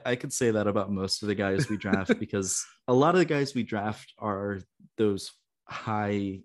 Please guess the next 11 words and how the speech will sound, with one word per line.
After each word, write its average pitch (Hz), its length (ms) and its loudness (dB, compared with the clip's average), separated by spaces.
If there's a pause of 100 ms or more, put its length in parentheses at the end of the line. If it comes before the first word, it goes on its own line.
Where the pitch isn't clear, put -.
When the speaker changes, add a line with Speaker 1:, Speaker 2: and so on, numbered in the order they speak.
(100)
Speaker 1:
upside, 95 640 -2
high 95 260 -2
skill 95 420 -4
players. 104 680 -2 (800)
Koivunen 170 400 8
is 139 100 2
one 135 100 2
of 127 60 2
those 117 200 0
players 110 420 2
that, 98 300 -4